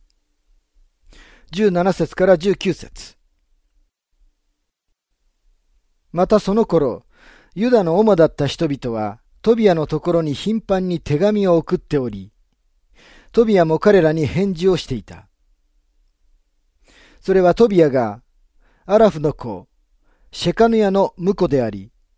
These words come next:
またトビアの子、ヨハナンもベレクヤの子、メシュラムの娘を妻にめとっていたので、彼と誓いを立てていた者がユダの中に大勢いたからである。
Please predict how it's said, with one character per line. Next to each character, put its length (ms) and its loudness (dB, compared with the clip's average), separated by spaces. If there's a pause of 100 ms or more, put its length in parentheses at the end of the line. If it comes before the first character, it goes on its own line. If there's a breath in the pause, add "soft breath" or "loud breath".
(200)
ま 120 -2
た 140 -2
ト 160 2
ビ 160 2
ア 40 2
の 120 -4
子、 380 -14 (260)
ヨ 180 2
ハ 120 2
ナ 100 0
ン 140 -4
も 260 -12 (460)
ベ 180 4
レ 100 4
ク 160 -4
ヤ 140 4
の 100 -2
子、 360 -8 (280)
メ 220 2
シ 140 -4
ュ 20 -2
ラ 100 2
ム 120 -4
の 100 0
娘 400 -4
を 120 2
妻 280 -2
に 140 -4
め 160 -2
と 100 -2
っ 60 -4
て 180 -2
い 80 -2
た 140 -4
の 80 -10
で、 260 -12 (580 soft breath)
彼 220 2
と 140 -2
誓 300 0
い 40 2
を 40 2
立 200 0
て 120 -2
て 120 -2
い 60 -4
た 120 -2
者 220 -6
が 260 -2 (320)
ユ 140 -4
ダ 140 4
の 100 -2
中 240 -2
に 140 -2
大 240 4
勢 180 4
い 100 2
た 140 2
か 140 -6
ら 60 -12
で 120 -20
あ 80 -20
る。 80 -20